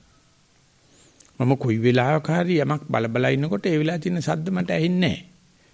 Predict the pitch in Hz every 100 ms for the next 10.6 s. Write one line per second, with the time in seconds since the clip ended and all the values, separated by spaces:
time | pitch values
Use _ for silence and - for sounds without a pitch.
0 | _ 123 120 127 160 143 127 135 127 139
1 | 123 131 139 131 127 110 127 165 170 165
2 | 185 175 196 262 - - - _ _ -
3 | 147 147 151 127 139 165 107 104 - -
4 | _ - 127 120 127 120 120 110 113 120
5 | 139 127 123 160 - - - 120 104 95
6 | - - - - - - 147 180 180 180
7 | 131 131 151 139 135 135 135 131 127 131
8 | 131 - 117 107 139 139 139 139 143 147
9 | 147 143 147 139 131 139 135 131 139 147
10 | 151 160 160 196 220